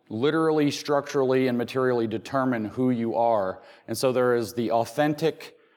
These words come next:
description of, of blackness, there's an authentic description of whiteness. There's an authentic descrip-, description of gayness. And that the critical theory is the only one that actually has that right. Everybody else is somehow tucking and hiding racism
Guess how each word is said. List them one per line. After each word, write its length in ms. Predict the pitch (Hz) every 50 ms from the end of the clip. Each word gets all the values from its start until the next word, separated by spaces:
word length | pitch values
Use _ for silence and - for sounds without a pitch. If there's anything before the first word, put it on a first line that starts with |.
| _ _ _
description 640 | 123 120 - - - 156 143 - - 131 120 113 113
of, 220 | 110 95 - - -
of 220 | 120 120 104 92 87
blackness, 760 | 107 127 127 127 127 - - 92 76 69 - - - - - _ _ _ _ _ -
there's 160 | 120 113 110
an 80 | 127 -
authentic 480 | 139 - - 156 147 147 151 147 143
description 500 | 123 117 - - 143 139 - - 135 120
of 200 | - - 110 92
whiteness. 520 | 92 92 113 - - - - - 85 - -
There's 160 | 110 107 104
an 80 | 120
authentic 440 | 113 113 - - 131 131 131 131 -
descrip-, 420 | - - - - 139 127 - - - - _ -
description 460 | 107 113 107 - 147 135 - - 117
of 120 | 110 95 92
gayness. 480 | 95 104 107 113 101 87 80 - - - - - - - - -
And 160 | 120 127 127
that 140 | 127 123 127
the 80 | 131 127
critical 400 | - - 170 165 170 - 160 143
theory 320 | - 147 131 131 127 127
is 100 | 127 104
the 120 | 101 117 120
only 220 | 120 123 123 120
one 300 | 113 110 117 117 117 113
that 120 | 107 107
actually 360 | 110 107 107 - - 110 101 95
has 260 | 104 110 101 92 98
that 140 | 104 - -
right. 300 | 123 131 120 110 104 - -
Everybody 360 | 117 113 120 117 113 117 113
else 180 | 113 110 - -
is 80 | 104
somehow 480 | - 120 113 98 104 107 104 104 98 - - - - - _ -
tucking 400 | - 147 143 139 139 135 123 117
and 100 | 117 107
hiding 340 | 117 120 117 113 113 113 110
racism 680 | 110 113 120 117 - - 117 98 107 101 92 95 92